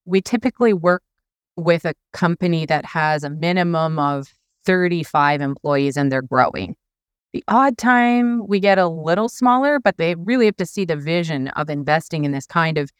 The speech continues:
infrastructure as a critical part of their growth plan. Now, it's, we like when we start with a company that's at this size because they're not in critical mode. You know, it takes time to get this set up.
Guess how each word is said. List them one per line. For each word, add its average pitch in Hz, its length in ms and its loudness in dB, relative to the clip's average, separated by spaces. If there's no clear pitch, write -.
infrastructure 151 1000 -2
as 139 260 -2
a - 100 -10
critical 160 420 0
part 139 240 0
of 139 60 -2
their 131 120 -4
growth 135 360 -4
plan. 110 320 -4
Now, 165 240 2
it's, - 280 -2
we 180 240 0
like 156 360 2
when 196 380 2
we 165 120 -4
start - 360 -4
with 165 140 -4
a 170 60 -2
company 160 380 -2
that's 156 200 -2
at 151 140 0
this 135 160 -8
size 190 340 2
because 175 240 -4
they're 170 140 0
not 175 320 0
in 156 280 -6
critical 190 340 2
mode. 131 480 -4
You 180 100 0
know, 196 80 4
it 247 80 0
takes - 260 -10
time 214 300 0
to 220 80 2
get 185 180 -2
this 165 140 -4
set 160 320 -2
up. 143 280 -2